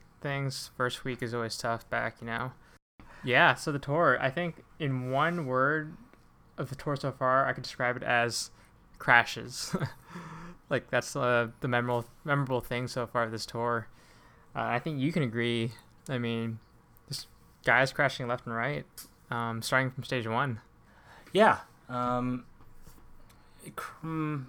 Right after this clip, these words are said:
Speaker 2: let's see, one word to describe the Tour so far. Uh, we're on our first rest day right now. Um, I'd probably say crashes. Yeah, that's probably a good,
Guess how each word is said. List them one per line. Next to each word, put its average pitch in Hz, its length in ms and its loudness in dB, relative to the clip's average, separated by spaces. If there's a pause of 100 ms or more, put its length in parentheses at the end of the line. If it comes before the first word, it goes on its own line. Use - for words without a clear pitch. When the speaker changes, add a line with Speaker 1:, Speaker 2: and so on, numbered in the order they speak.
(100)
Speaker 2:
let's 160 180 -6
see, 127 140 -4
one 135 240 2
word 131 200 4
to 135 60 -4
describe 120 420 -2
the 107 80 -8
Tour 104 680 -4
so 113 400 0
far. 95 560 -12
Uh, 110 200 0
we're 123 380 4 (1300)
on 160 120 12
our 151 100 10
first - 380 4
rest 165 280 4
day 170 140 8
right 156 240 8
now. 156 400 6 (280)
Um, 135 760 -4 (440)
I'd 151 140 -4
probably 143 280 -2
say 123 840 0 (640)
crashes. 101 640 -2
Yeah, 110 220 4
that's 104 200 -6
probably 101 300 2
a 95 40 -4
good, 95 200 -4